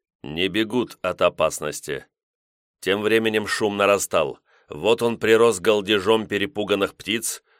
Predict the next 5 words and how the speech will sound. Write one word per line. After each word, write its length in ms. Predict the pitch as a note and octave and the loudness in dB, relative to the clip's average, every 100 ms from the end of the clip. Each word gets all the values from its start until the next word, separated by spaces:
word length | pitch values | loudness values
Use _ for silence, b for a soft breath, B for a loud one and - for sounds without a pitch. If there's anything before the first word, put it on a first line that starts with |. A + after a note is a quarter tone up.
| _ | _
вот 320 | D#2+ A2 B2+ | 0 2 2
вплелись 520 | - A#2 A#2 A#2+ B2+ | -2 -2 0 0 0
отголоски 640 | A2+ F#2 G2+ G#2+ A2 - G#2+ | -2 0 0 2 2 -2 -6
звериного 580 | F2 G#2 G#2 G2+ G2 | 0 0 2 2 2
рыка, 440 | G2 G#2+ - A#2 | 2 0 2 0